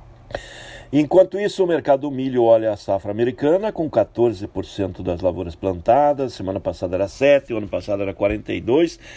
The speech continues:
e a média é qua-, é trinta e três. O estado de Iowa, maior produtor, nove por cento plantado, semana passada dois por cento.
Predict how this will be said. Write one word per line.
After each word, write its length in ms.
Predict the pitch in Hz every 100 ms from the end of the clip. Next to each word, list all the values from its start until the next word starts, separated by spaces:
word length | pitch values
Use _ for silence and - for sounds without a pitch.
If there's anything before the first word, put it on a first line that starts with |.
| - - - - - -
e 140 | 92 98
a 100 | 92
média 400 | 90 95 104 117
é 20 |
qua-, 140 | 120
é 160 | 120 113
trinta 400 | - 120 120 139
e 60 | 135
três. 400 | 110 101 92 90
O 40 |
estado 280 | 90 104 101
de 80 | 104
Iowa, 340 | 110 117 101
maior 240 | 95 104
produtor, 440 | 101 110 117 135 151
nove 300 | 151 139 120
por 160 | 117
cento 240 | 104 110 107
plantado, 540 | 104 92 110 131 127
semana 260 | 107 104 101
passada 440 | 95 90 95 95
dois 400 | 87 101 117 135
por 180 | - -
cento. 420 | - 113 147 -